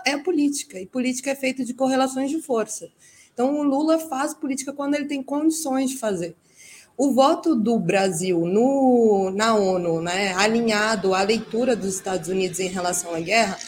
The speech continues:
foi um voto muito ruim, mas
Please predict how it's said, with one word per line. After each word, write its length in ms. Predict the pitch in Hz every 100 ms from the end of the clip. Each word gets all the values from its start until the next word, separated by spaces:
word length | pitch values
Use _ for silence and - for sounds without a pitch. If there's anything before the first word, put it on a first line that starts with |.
| - - -
foi 320 | 285 320 320
um 160 | 254 214
voto 640 | 220 254 247 - 190 165
muito 360 | 240 285 294 320
ruim, 460 | 370 381 254 165 - _ _ _ _
mas 420 | 240 269 - -